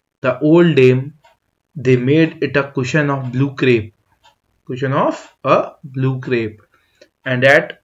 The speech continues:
mealtime, Muko, wa-, for that was its name,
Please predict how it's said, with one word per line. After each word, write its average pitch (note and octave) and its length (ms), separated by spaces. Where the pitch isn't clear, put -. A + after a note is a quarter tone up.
mealtime, E3 760
Muko, D3 800
wa-, B2+ 360
for C#3 280
that C3 280
was B2+ 220
its - 440
name, A2+ 300